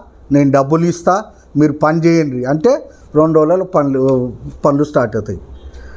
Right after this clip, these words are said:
ఈ అధికారులకు కూడా హెచ్చరిస్తా ఉన్నాం. ఇవేం అధికారం అండి మీది? ఇవాళ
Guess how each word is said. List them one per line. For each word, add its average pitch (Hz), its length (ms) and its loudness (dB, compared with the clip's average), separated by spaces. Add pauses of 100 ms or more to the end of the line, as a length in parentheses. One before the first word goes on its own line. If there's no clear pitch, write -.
(300)
ఈ 127 80 6
అధికారులకు 175 560 2
కూడా 175 160 2
హెచ్చరిస్తా 170 480 0
ఉన్నాం. 165 360 0 (180)
ఇవేం 160 300 4
అధికారం 180 460 0
అండి 160 140 0
మీది? 143 280 2
ఇవాళ 160 320 2